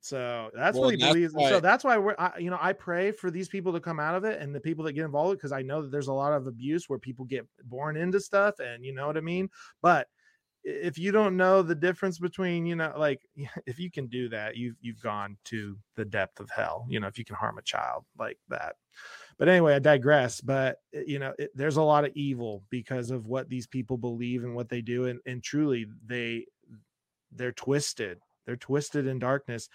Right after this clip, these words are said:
Speaker 1: And all these politicians have not proved to me that they're following God. Not one of them. Not the way they speak, not the way they run the country,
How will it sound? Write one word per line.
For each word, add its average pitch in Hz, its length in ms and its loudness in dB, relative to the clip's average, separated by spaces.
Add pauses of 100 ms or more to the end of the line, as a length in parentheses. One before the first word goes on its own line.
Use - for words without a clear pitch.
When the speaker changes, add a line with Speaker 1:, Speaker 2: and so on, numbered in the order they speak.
(260)
Speaker 1:
And 131 120 -4
all 147 200 6
these 185 160 4
politicians 175 760 4
have 143 140 2
not 139 240 0
proved 156 280 0
to 139 60 -4
me 143 160 -2
that 123 180 -4
they're 127 160 0
following 123 440 -6
God. 110 300 -6 (280)
Not 135 240 -4
one 135 220 -2
of 123 120 -4
them. 107 160 -8
Not 117 200 -6
the 127 80 -2
way 127 140 0
they 123 100 -2
speak, 151 440 -2
not 127 200 -4
the 123 60 -2
way 123 140 0
they 120 140 -4
run 127 220 -4
the 120 80 -8
country, 160 560 -2